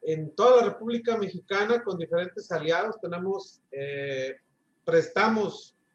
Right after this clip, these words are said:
servicios a, a corporativos que tienen presencia, pues, en los treinta y dos estados de la República Mexicana, pero mucho nos apoyamos también con los consultores que están en,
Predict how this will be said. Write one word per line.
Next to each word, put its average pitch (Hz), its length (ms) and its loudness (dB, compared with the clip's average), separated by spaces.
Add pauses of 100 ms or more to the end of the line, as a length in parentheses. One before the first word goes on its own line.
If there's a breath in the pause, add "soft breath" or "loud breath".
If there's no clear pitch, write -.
(320)
servicios 185 680 0
a, 147 380 0
a 143 180 -8
corporativos 156 680 -4
que - 80 -20
tienen 170 320 -8
presencia, 165 760 -2 (160)
pues, - 260 -16
en 139 140 -10
los 135 200 -10
treinta 135 360 -6
y 135 100 -6
dos 165 200 -4
estados 170 340 -4
de 165 120 -4
la 151 60 -8
República 165 420 -8
Mexicana, 160 680 -6 (400)
pero 160 220 4
mucho 202 420 0
nos 202 160 2
apoyamos 170 560 4
también 165 380 -2
con 170 140 -4
los 143 340 -6
consultores 156 640 -2
que 156 120 -10
están 156 300 -6
en, 135 260 -10